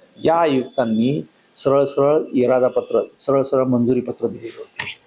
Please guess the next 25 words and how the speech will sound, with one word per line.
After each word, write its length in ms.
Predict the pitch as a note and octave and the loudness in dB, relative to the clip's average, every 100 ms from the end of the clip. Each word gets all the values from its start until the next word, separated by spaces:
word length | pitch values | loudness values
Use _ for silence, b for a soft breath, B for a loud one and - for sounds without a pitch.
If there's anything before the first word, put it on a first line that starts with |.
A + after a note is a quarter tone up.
| b b _ _ - | b b _ _ -6
त्याचा 200 | A#2+ C#3 | -4 -2
परिणाम 500 | C3+ C3 C#3+ D#3 D3+ C#3+ - | -2 0 0 -2 -4 -12 -12
सामान्य 460 | - C3+ C3 C3+ | -6 -4 -2 0
लोकांची 340 | B2 A#2 A#2+ B2+ | 0 -2 -4 -6
प्रचंड 520 | - A2+ D3 D#3 D#3+ | -8 -6 -4 -2 0
मोठ्या 320 | D3 C3 B2 | 0 -2 -4
प्रमाणावरती 460 | B2 A#2+ A#2 - A2 | -2 -2 -2 -6 -8
तिथे 120 | - - | -10 -10
फसवणूक 300 | C#3 F3 D#3 | -4 -2 -2
झाली. 320 | C#3+ - - - _ _ _ b b b b - | -4 -10 -12 -16 _ _ _ b b b b -2
हे 60 | |
प्रकरण 520 | - - - E3 F3 E3 - | -2 -2 -2 -2 -2 -4 -8
मुंबई 480 | C3 C3 D3+ E3 D#3 E3 | -2 0 2 2 0 -4
हायकोर्टात 480 | - C#3 C#3 C3 A#2 | -4 -2 -2 -2 -2
गेलं 120 | A2+ A2+ | -2 -2
होतं. 180 | A2+ | -2
मुंबई 240 | B2 A#2+ C#3+ | 2 4 2
हायकोर्टाने 580 | C#3 B2+ B2 A#2+ C3+ B2+ | 0 -2 -4 -6 -2 -2
एक्केचाळीस 680 | A2+ A#2+ A#2+ B2 C3+ C3 - | 0 -2 0 0 2 -2 -4
इमारती 440 | A#2 A#2 A#2 - | -4 -2 -4 -4
भुईसपाट 560 | B2 - E3 D#3+ D#3+ D#3 | -4 0 0 0 -2 -2
करायचे 360 | - B2 A#2 | 0 -2 0
आदेश 320 | A2+ G2+ G#2 G#2 | -2 -2 -6 -6
दिले. 180 | G#2 B2+ _ _ B B B - | -10 -10 _ _ B B B -6
नंतर 240 | C3 - | -4 -4